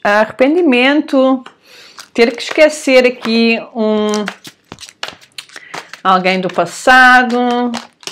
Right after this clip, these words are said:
alguma coisa, ok. Hum, vejo que este playboy não tem remorso.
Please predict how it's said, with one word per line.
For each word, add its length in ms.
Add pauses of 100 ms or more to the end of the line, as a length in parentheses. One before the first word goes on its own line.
(160)
alguma 340
coisa, 640
ok. 640 (960)
Hum, 440
vejo 200
que 100
este 120
playboy 380
não 120
tem 160
remorso. 800